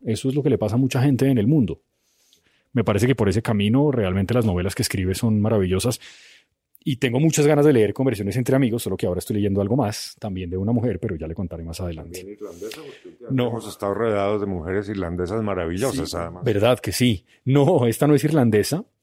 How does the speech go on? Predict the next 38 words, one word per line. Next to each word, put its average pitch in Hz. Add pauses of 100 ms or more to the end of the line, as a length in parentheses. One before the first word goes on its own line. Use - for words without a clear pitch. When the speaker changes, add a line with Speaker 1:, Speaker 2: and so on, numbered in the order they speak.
Speaker 1:
Escribe 123
también 110
en 131
inglés, 104
es 92
estadounidense, 104
también 101
joven, 123
pero 95
ya 87
le -
contaré 87
un 85
poco 104
más 95
tarde 95
de 95
quién 87
se 95
trata. - (580)
En 120
fin, 117
le 104
digo 117 (180)
lo 131
mismo 113
que -
usted 101
me 113
dijo 113
de 104
la 90
trilogía, 123 (400)
esto 117
vale 110
mucho 110
la 104
pena. 82